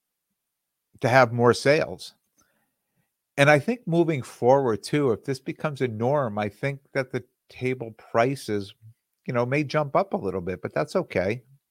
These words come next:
I'm fine with that. You know, it, it's not like, m-, you know, somebody's table is gonna,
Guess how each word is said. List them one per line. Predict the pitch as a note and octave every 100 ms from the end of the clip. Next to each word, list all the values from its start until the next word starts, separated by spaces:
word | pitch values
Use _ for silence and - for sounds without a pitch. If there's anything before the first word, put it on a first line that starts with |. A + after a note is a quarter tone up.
| _ -
I'm | D#3+
fine | A2+ G2+ G2+
with | G2
that. | A2 A2+ - - - _
You | - B2+
know, | A#2 B2+
it, | A2+ A#2
it's | - A#2 - B2+
not | B2 A#2+ -
like, | A#2 A2 -
m-, | F2+ A2+ - A#2
you | B2
know, | G2+ G2 F2+ -
somebody's | - C3+ B2 A2+ G2+
table | B2 B2 A#2
is | G2+
gonna, | - G#2 G#2